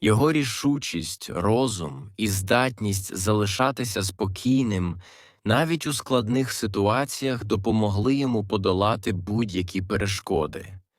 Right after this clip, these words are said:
Although Мук was small, His determination, intelligence, and ability to stay calm in difficult situations helped him overcome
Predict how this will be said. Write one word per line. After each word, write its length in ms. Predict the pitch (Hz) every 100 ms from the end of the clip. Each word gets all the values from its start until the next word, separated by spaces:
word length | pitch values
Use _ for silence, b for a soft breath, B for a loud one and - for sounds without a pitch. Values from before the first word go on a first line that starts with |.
| _ _ _ _ _ _ _ _ _ -
Although 340 | 107 107 127
Мук 360 | 120 131 147 123
was 360 | 113 98 -
small, 520 | 120 123 98 78 151 92 b b b
His 160 | 123 104
determination, 1120 | 127 110 135 131 107 104 120 110 - 71 -
intelligence, 1000 | - 95 95 107 127 113 82 67 73 - -
and 160 | 104
ability 640 | 98 95 117 147 156 160 160
to 160 | -
stay 280 | 101 95 107
calm 460 | 98 - 110 123 123
in 160 | 104
difficult 480 | 95 104 101 110 95
situations 920 | - 101 107 101 104 107 117 104 98 b b b b -
helped 260 | 123 120
him 120 | 139 127
overcome 640 | 123 123 120 - 104 104